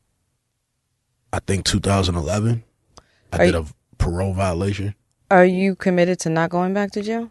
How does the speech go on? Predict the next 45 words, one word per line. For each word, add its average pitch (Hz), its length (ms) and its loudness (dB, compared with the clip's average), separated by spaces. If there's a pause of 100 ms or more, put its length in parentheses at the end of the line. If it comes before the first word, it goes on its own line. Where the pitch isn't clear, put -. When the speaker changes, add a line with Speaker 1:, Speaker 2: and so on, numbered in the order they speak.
(140)
Speaker 1:
Nah, 80 240 -4
I - 20 -2
don't 123 160 2
want 87 140 -2
nothing 85 300 -4
to 76 80 -8
do 92 160 0
with 90 160 0
jail 87 320 0
at 65 60 -8
all. 90 360 0 (340)
Speaker 2:
Okay. 220 360 0 (1200)
Speaker 1:
At - 160 -2
all. 82 380 0
Speaker 2:
'Cause 185 160 -2
I 185 80 4
was 180 100 -2
gonna 180 160 -2
say, 180 300 2
that'll 165 280 2
put, - 300 -6 (380)
bring 170 180 2
you 143 180 -4 (120)
right 156 260 2
back 180 240 2
to 190 100 -6
where 180 120 -2
you 185 120 -2
came 190 300 -2
from. 147 320 -4
Speaker 1:
Nah, 80 220 -4
I - 20 -2
don't 98 160 2
want 87 140 0
nothing 82 260 -4
to 80 60 -4
do 85 120 -2
with 78 140 -2
jail. 78 380 0
Like, 73 260 -2 (1500)
yo, 123 220 2
you 117 100 2
know 160 140 2
what's 143 140 2
funny? 139 340 0